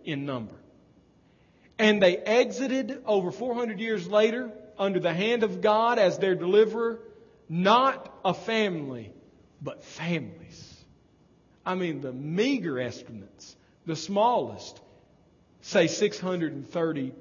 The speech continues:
to fifty thousand people. Probably more like upwards of two million people left Egypt.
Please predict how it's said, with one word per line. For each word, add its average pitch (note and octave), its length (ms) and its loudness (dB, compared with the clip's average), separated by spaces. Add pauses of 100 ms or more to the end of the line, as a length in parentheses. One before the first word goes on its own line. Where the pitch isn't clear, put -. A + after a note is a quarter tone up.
to B2 80 -12
fifty D#3 460 -6
thousand A#2 640 -8
people. G#2 300 -20 (800)
Probably G3+ 600 2
more C#3+ 320 -4
like C3 460 -6 (680)
upwards D#3 400 -4
of A#2+ 160 -12
two E3+ 220 -4
million C#3+ 640 -8
people - 360 -20 (680)
left B2+ 480 -4
Egypt. - 560 -16